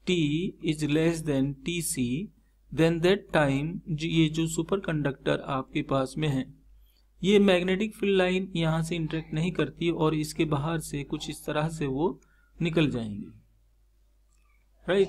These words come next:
तो यहाँ जो है इनसाइड बी जो है वो ज़ीरो है,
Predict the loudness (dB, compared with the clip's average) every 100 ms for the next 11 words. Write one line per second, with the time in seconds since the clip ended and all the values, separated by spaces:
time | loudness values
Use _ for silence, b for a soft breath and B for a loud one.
0 | 4 6 6 6 4 2 2 4 2 0
1 | -2 -2 2 2 2 -2 -2 -2 -4 -4
2 | -10 _ _ _ -2 4 4 4 0 2
3 | 4 0 -4 -16